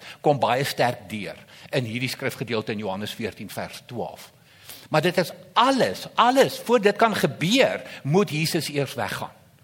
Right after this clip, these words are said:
So hy is besig om vir sy disippels nou te verduidelik hoekom, hoekom hy moet weggaan. Johannes veertien vers sestien. "Ek sal die Vader vra."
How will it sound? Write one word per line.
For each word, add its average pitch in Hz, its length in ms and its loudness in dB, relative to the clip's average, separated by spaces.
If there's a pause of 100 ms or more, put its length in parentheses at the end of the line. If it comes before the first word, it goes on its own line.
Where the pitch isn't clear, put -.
(180)
So 170 80 2
hy 175 80 6
is 170 80 -2
besig 262 320 0
om 202 80 0
vir 170 140 -4
sy 165 100 6
disippels 139 480 -4
nou 127 100 0
te 131 140 -6
verduidelik 113 400 -2
hoekom, 113 320 -8
hoekom 113 320 -4
hy 101 60 -4 (340)
moet 185 320 2
weggaan. - 400 -4 (1300)
Johannes 131 340 0
veertien 165 360 2
vers 143 240 2
sestien. 139 460 -2 (1300)
"Ek 196 140 4
sal 269 120 4
die 240 120 0
Vader 247 520 6
vra." - 420 0